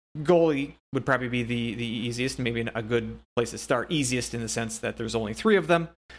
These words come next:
Uh, Jackson Castor, who we're very familiar with, um, coming back. Uh, Dominic Bassi, we talked a lot about when he, uh, announced his transfer from C C. And then James Gray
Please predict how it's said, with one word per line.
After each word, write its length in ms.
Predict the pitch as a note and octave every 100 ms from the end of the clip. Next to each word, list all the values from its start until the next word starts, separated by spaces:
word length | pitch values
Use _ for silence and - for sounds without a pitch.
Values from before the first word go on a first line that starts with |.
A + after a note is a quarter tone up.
| _ _
Uh, 140 | A2+ A#2
Jackson 420 | B2 A#2+ - A2+
Castor, 580 | D#3+ D#3 D3 - D3+ C3+
who 100 | C#3
we're 400 | C3 C3+ C3+ B2+ - - _
very 360 | - C3+ B2+ C3
familiar 460 | - C3 C3 C3 B2+
with, 420 | B2+ B2+ - -
um, 400 | A#2+ A#2 A#2 A2 - _ -
coming 260 | B2 A#2+
back. 400 | A#2 C#3 C#3+ C#3+ _ _ _ _ _ -
Uh, 140 | A#2
Dominic 400 | A2 A#2+ A#2 A2
Bassi, 760 | - F#3 F3+ - E3+ D#3+ D#3 D#3 _ _ _ - -
we 420 | A2+ A#2 A#2 A2+ -
talked 280 | - A2+ A#2+
a 40 | A#2
lot 240 | B2+ C#3+
about 440 | B2 B2 A#2+ B2 - _ _
when 220 | B2 A#2
he, 440 | A2+ D#3+ D#3 C#3 -
uh, 320 | A#2 A2+ A2+ G#2+
announced 320 | A#2+ A#2+ A2+ -
his 180 | A2+
transfer 460 | - A#2+ A#2 A2 G#2+
from 220 | - G#2+
C 220 | - A2
C. 560 | G#2 - F3+ F3 E3 D3+ _ _ _ _ _ _
And 240 | B2+ B2 B2
then 180 | B2+ B2+
James 360 | C3+ C#3 C#3
Gray 500 | - E3 C#3+ A2+ A2+